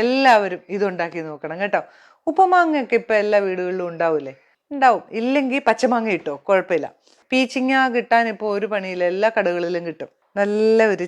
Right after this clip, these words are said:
ചാറ് കറി ചൂട് ചോറിന്റെ കൂടെ കുഴച്ച് കഴിക്കാൻ ഇത് മാത്രം മതി. നല്ല ടേസ്റ്റാ. ഉപ്പ് മാത്രം ഒന്ന് ശ്രദ്ധിച്ചാ മതി. ഉപ്പുമാങ്ങ ചേർക്കുന്നത് കൊണ്ട്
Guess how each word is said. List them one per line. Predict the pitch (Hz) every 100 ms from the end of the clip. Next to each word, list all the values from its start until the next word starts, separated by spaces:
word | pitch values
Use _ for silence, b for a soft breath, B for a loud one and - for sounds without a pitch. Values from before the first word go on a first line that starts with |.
| -
ചാറ് | 160 143 147
കറി | 143 135 _ _ _ _ _
ചൂട് | - 214 214 220 208 -
ചോറിന്റെ | 190 185 185 185 196
കൂടെ | 185 180 220 - _ _ _ -
കുഴച്ച് | 190 185 180 196 175
കഴിക്കാൻ | 156 - - _ _ 170
ഇത് | 170 165
മാത്രം | 165 170 175 156
മതി. | 139 - _ _ _ _ _ - _ _ _ _ _ _ _ _ _ _ _ _ _ -
നല്ല | 156 160 175
ടേസ്റ്റാ. | 170 139 - - b b b b 233
ഉപ്പ് | 220 311 247
മാത്രം | 220 226 247
ഒന്ന് | 214
ശ്രദ്ധിച്ചാ | 202 190 170 180 180
മതി. | 151 135 -
ഉപ്പുമാങ്ങ | 226 226 226 226
ചേർക്കുന്നത് | 226 196 202 220 220 233
കൊണ്ട് | 233 208